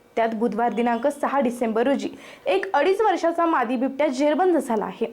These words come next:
सिन्नर तालुक्यातील नायगाव शिवारात शिंदे वस्तीवर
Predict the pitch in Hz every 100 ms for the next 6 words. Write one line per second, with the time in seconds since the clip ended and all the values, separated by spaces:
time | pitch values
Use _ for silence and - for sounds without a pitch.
0 | - - - - 392 359 453 571 508 427
1 | 415 403 480 392 302 330 320 339 311 311
2 | 349 - 330 254 277 247 247 302 220